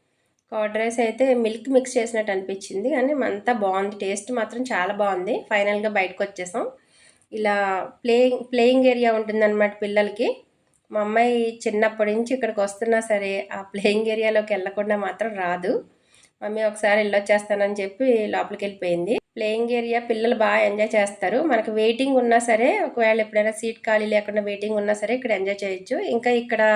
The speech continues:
రెస్టారెంట్ లోపలే రెండు ఫంక్షన్ హాల్స్ ఉంటాయన్నమాట. బర్త్‌డే పార్టీస్ కానీ ఎటువంటి ఫంక్షన్ అయినా చేసుకోవచ్చు. మినీ ఫంక్షన్ హాల్స్ ఉంటాయి.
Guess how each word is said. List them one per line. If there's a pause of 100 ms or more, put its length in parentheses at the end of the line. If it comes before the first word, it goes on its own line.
(460)
రెస్టారెంట్
లోపలే
రెండు
ఫంక్షన్
హాల్స్
ఉంటాయన్నమాట.
బర్త్‌డే
పార్టీస్
కానీ
ఎటువంటి
ఫంక్షన్
అయినా
చేసుకోవచ్చు.
మినీ
ఫంక్షన్
హాల్స్
ఉంటాయి.